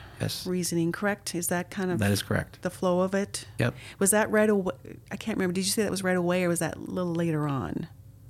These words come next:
Speaker 1: It was not as much
Speaker 2: Okay.
Speaker 1: right away.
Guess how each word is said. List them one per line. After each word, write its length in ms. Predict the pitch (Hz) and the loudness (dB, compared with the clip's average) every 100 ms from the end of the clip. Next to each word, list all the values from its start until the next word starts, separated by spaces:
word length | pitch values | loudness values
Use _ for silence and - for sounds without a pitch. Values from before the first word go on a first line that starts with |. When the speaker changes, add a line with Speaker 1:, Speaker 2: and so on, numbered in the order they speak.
| - - - - | -20 -20 -20 0
Speaker 1:
It 140 | 139 135 | 4 6
was 220 | 135 117 | 6 6
not 220 | 113 113 | 6 6
as 160 | 113 90 | 4 4
much 480 | 101 104 - - - | 4 2 0 -2 -2
Speaker 2:
Okay. 240 | 175 175 | 0 2
Speaker 1:
right 160 | 113 113 | 4 4
away. 440 | 110 110 113 131 | 4 4 2 0